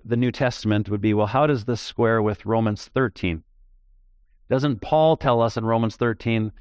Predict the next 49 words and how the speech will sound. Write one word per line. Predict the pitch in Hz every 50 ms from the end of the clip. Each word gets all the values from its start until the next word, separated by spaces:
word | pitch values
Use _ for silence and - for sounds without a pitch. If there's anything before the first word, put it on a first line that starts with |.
| - _ -
that | - 107 -
the | 104
state | - - - 117 113 120 113 - - 98 -
is | - 104 104 104 90
the | 90
servant | 98 - - 110 110 95 107 98
of | 101 95 90
God | 98 104 101 104 104 104 104 98 98 - - - _ _ _
and | - - 107
that | 107 95 92
we | 104 107
should | 101 - - 110 98 95
honor | 92 101 107 110 110 107 107 104
the | 87 98
state | - - - 107 101 104 101 - -
and, | 104 98 95 95 92 92 90 -
uh, | 95
be | 92 87 104 104
obedient | 98 82 107 107 104 107 107 104 95 -
to | 110
the | 95 101
state? | - - - - 101 101 104 98 - - _ _ _ _ _ _ _ _ _
Um, | - 95 92 92 92 92 90 90 90 87 87 - _ _ _ _ _ _ _ _ -
and | 104 98 95 92 92 92
twice | - - - 127 143 139 - -
in | 123 113
Revelation, | 110 107 101 107 104 98 - - -
or | 107 107 101 98
in | 98 95 95 92 90 87
Romans | 110 110 104 104 101 -
thirteen, | - 107 101 - - 104 101 98 95 90 - _ _ _ _ _ _ _ _ _ - _ _ _ - -
uh, | 101 95 92 90 87
Paul | - - - 117 120 117 110
refers | 113 - - 113 113 113 110 -
to | - - 120 110 104 101
the | 90 - 107
state | - - - 127 120 110 -
or | 107
the | 101
government | 98 107 110 107 98 104 104 101 98 90
as | 98 98 90
ministers | 107 107 113 120 107 - - 107 104 101 87
of | 104 95 90
God. | 104 113 113 110 92 92
Is | 90 87 104
this | 107 147 147 -
contradicting | - - 147 147 143 - - 127 113 139 131 - - 123 117 113
what | 110 113 107 104
John | 98 110 110 110 113 117 113 113 110